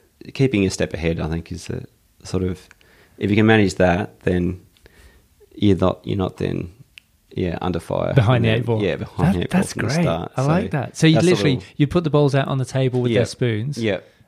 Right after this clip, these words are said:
Speaker 2: And,
Speaker 1: So
Speaker 2: and,
Speaker 1: that's
Speaker 2: uh,
Speaker 1: a little
Speaker 2: obviously they're clean. So
Speaker 1: That's
Speaker 2: a
Speaker 1: right.
Speaker 2: nightmare would be, "Oh, it's still in the dishwasher."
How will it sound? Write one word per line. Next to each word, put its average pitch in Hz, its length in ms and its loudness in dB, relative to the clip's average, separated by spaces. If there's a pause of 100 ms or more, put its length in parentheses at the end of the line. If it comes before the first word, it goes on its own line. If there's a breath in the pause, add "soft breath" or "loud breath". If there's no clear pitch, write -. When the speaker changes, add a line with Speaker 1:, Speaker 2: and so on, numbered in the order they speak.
(140)
Speaker 2:
And, 135 300 2
Speaker 1:
So - 80 -10
Speaker 2:
and, 147 140 2
Speaker 1:
that's - 80 -2
Speaker 2:
uh, 160 40 4
Speaker 1:
a - 60 6
little - 120 -6
Speaker 2:
obviously 131 480 4
they're 120 140 -2
clean. 113 440 -2
So 120 380 0 (120)
Speaker 1:
That's 101 140 -4
Speaker 2:
a - 40 -2
Speaker 1:
right. 143 80 4
Speaker 2:
nightmare 147 420 4
would 117 140 -2
be, 120 240 -2
"Oh, 117 140 -4
it's - 120 -8
still 143 200 0
in 127 100 0
the 107 80 -6
dishwasher." 117 560 -4